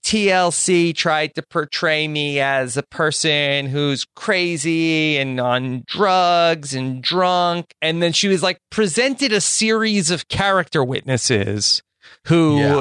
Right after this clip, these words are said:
Speaker 1: like, "You know me. Am I like that? Am I, am I a person that is like you? Like, you're my personal trainer. Did, do,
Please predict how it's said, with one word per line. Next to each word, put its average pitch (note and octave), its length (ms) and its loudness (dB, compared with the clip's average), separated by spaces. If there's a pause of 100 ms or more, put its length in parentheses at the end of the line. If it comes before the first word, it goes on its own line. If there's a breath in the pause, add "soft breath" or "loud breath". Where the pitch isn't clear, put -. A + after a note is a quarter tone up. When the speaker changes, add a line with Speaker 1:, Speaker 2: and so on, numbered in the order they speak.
Speaker 1:
like, C3 260 0 (140)
"You B3 340 0
know G3+ 260 2
me. E3+ 340 -2
Am E3 140 -2
I G3 200 0
like F#3+ 340 0
that? F3 400 -2
Am E3 140 2
I, E3+ 100 2
am E3+ 320 0
I F3+ 60 2
a F3+ 80 0
person F3+ 720 0
that F3 180 2
is E3+ 280 2 (260 loud breath)
like D#3 240 -2
you? F#3 240 0
Like, E3 380 -2
you're G3+ 320 0
my G#3 160 0
personal F#3+ 500 0
trainer. D#3 880 2
Did, C#3+ 240 -4 (280)
do, F#3+ 220 0